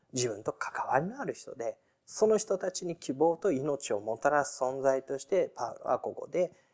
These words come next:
その役目を果たしたわけですね。で、この船の上では、彼はその神様の福音を伝えて彼らを改心に導くということは出てこなかったわけです。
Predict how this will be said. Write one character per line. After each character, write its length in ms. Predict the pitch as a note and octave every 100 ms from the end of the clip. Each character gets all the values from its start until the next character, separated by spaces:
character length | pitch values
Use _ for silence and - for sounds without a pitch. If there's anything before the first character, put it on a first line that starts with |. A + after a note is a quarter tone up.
| _
そ 180 | - -
の 80 | A2+
役 280 | G#2 G#2 A2+
目 120 | A#2+
を 80 | G2+ - -
果 100 | -
た 180 | - -
し 100 | -
た 120 | -
わ 420 | - - - - -
け 100 | _
で 60 | -
す 100 | -
ね。 180 | D3 D#3+ _ _ _ _ _ _ _ _ _ _ _
で、 60 | F#3+
こ 160 | - D4
の 80 |
船 240 | E4 F4 D4
の 180 | F#3+ E3+
上 140 | F3+
で 80 | E3+
は、 280 | F#3 - - _ _ - _ _ -
彼 240 | E3 B2
は 360 | C#3 D#3 - - - -
そ 160 | -
の 160 | A2+ - _ _ _
神 240 | - B2+
様 220 | A#2+ A#2 A2
の 100 | G#2
福 300 | - - B2
音 200 | C3+ B2
を 60 |
伝 380 | - - B2 B2
え 40 |
て 120 | A#2+ C3+
彼 240 | - A2+
ら 100 | G2+
を 60 | -
改 280 | - D3
心 200 | D3 B2+
に 80 | G#2+
導 380 | G#2 A2 B2+ B2
く 100 | -
と 80 | G2+
い 40 |
う 40 | G#2
こ 100 | G#2
と 120 | C3
は 200 | A#2+ G2+ _ _ - -
出 120 | D#3
て 140 | D#3+ A2
こ 280 | - -
な 160 | C#4+ -
か 140 | -
っ 60 | G2 _
た 300 | - - -
わ 80 | G2+
け 100 | -
で 120 | -
す。 120 | -